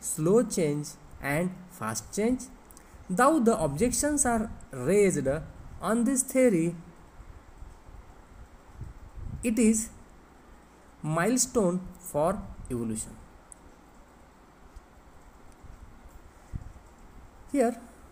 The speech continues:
we are going to see the introduction to the scientist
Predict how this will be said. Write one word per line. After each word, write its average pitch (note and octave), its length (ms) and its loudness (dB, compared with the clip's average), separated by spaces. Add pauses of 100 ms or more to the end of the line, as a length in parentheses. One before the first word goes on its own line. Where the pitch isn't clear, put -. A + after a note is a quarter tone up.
(140)
we G#3+ 200 4
are F#3+ 140 4
going G#3 500 0 (320)
to F3+ 240 0
see F3+ 320 -2 (360)
the D3+ 160 -4
introduction D#3+ 600 -2 (1120)
to D#3 60 -10
the D#3+ 100 -2
scientist D#3 580 -2